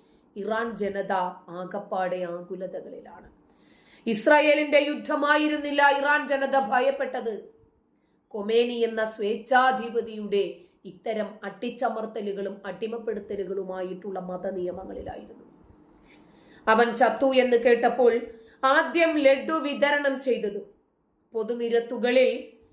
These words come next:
സംഗീതം നടത്തി ചുവടുകൾ വെച്ച് സന്തോഷിച്ചതും ഇറാനിലെ സ്ത്രീകൾ തന്നെയായിരുന്നു. ഇബ്രാഹിം റൈസ് ഹെലികോപ്റ്ററിനകത്ത് പേജർ പൊട്ടിത്തെറിച്ച് ചത്തൊടുങ്ങി എന്ന് കേട്ടപ്പോഴും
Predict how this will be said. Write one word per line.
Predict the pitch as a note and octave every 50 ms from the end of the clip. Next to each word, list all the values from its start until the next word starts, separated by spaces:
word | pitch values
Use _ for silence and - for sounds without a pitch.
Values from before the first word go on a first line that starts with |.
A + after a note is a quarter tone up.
| _ _ _ _ _ _ _ _ _
സംഗീതം | - - D#4 C#4 C#4 D4+ D4+ E4 E4+ F4 F4 - F4 F4 E4
നടത്തി | E4+ E4 E4 D#4+ D#4 - D#4+ D4 D4+
ചുവടുകൾ | - D#4+ D4 D4+ D#4+ D#4+ D#4 E4 D4+ C#4+ D4+ D#4 D4+
വെച്ച് | C#4+ C#4 C4+ - - C4+ B3+ G#3+ G3 - - - _ _ _ _
സന്തോഷിച്ചതും | - - A#3 G#3 G#3 G#3 A3 A#3 B3 A#3 - A3+ G#3 - A3+ F#3 G#3 F#3+ F3+ - _ _ _ -
ഇറാനിലെ | G#3+ G#3 G#3 A3 A3 A3+ A#3 A3+ A3 G#3 G3+ G3+ G3+
സ്ത്രീകൾ | G3+ - - G3 G3+ G3 - G#3 G3 - -
തന്നെയായിരുന്നു. | - E3+ F3 F3 F3+ F3+ - - _ - - G3 _ _ _ _ _ _ _ _ _ _ _ _ _ _ _ _ - - _ -
ഇബ്രാഹിം | G#3+ F3+ A3 B3 C4+ C#4 C4+ C#4 C#4 C#4+ C#4
റൈസ് | C4+ C4 C#4+ C4+ - -
ഹെലികോപ്റ്ററിനകത്ത് | C#4 C#4 C4 C4+ C#4+ - - C#4 C#4+ C#4+ C#4+ C#4 C4+ C4+ C#4 C4+ C4 C#4 C#4 C#4 - C#4+ C4 B3 C4 C4 - - - - _ _ _ _ _ _ _ - C4+
പേജർ | C4+ C#4 D#4+ C#4+ - D#4+ D#4+ D#4+ D#4 D#4
പൊട്ടിത്തെറിച്ച് | D4 C#4+ C#4+ D#4+ E4 D#4+ E4 D4+ D4+ D#4 D4+ D4+ - D4+ D4+ D#4
ചത്തൊടുങ്ങി | D#4 C#4 C#4+ - D#4 D4+ D4+ D4+ D4 C#4+ C#4+
എന്ന് | C#4+ C#4 C4+ C4 C4 C4
കേട്ടപ്പോഴും | B3+ C4+ C4 B3+ B3+ C4+ - - C4 B3+ B3+ B3 A#3 G#3 G3 - -